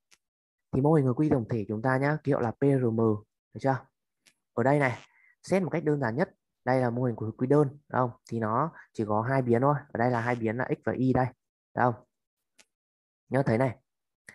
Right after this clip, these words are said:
khi mà chúng ta xét về cái mô hình hồi quy tổng thể nhá, thì nó sẽ là y bằng beta một cộng beta hai nhân x và cộng với u. Đó, trong đó này chúng ta sẽ cùng đi giải thích nhá.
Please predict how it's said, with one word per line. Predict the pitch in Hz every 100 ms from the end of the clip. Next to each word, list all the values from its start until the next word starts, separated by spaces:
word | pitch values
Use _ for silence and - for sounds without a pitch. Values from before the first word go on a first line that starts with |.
| - _ _ _ -
khi | 185
mà | 170 131
chúng | 117
ta | 127
xét | 135 175 208 _
về | - 113
cái | 120
mô | 135
hình | 127
hồi | 127
quy | 123
tổng | 101
thể | 120 98
nhá, | 120 160 - _ -
thì | 117 107
nó | 104
sẽ | 147
là | 120 110 -
y | 135 131
bằng | 117 107 107 - - - -
beta | 135 139
một | 135 123 - _
cộng | - -
beta | 127 131
hai | 131 131
nhân | 131
x | 180 -
và | 107
cộng | 110 104
với | -
u. | 139 147 127 _ _ -
Đó, | - 123 - - -
trong | - 151
đó | 135 110 135
này | 135 107
chúng | 117
ta | 127 131
sẽ | 127
cùng | 131
đi | 117 131
giải | 131 107
thích | - 175
nhá. | 156 165